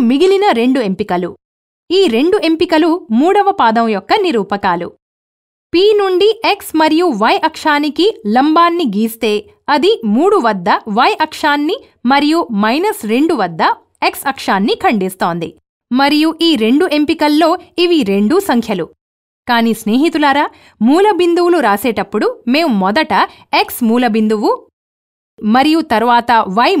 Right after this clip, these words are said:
మూల బిందువు రాస్తాము. అంటే C మైనస్ రెండు, మైనస్ మూడు సరైన ఎంపిక. కాబట్టి స్నేహితులారా, నేటి పాఠ్యాంశంలో కార్టీజియన్ వ్యవస్థకి సంబంధించిన కొన్ని వాస్తవాలను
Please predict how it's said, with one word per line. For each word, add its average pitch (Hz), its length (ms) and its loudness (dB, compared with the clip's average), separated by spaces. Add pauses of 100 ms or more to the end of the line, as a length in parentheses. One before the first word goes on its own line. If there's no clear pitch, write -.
మూల 320 160 2 (100)
బిందువు 202 340 -2
రాస్తాము. 175 480 -4 (320)
అంటే 269 240 0 (280)
C 320 120 -2 (480)
మైనస్ 254 400 0 (120)
రెండు, 311 260 0 (640)
మైనస్ 262 420 -2
మూడు 233 200 0 (140)
సరైన 226 300 0 (120)
ఎంపిక. 180 260 -6 (560)
కాబట్టి 320 400 0
స్నేహితులారా, 269 640 -2 (360)
నేటి 415 320 2
పాఠ్యాంశంలో 330 720 0 (160)
కార్టీజియన్ 349 640 2
వ్యవస్థకి 233 560 -4
సంబంధించిన 311 640 0 (380)
కొన్ని 339 300 2
వాస్తవాలను 220 640 0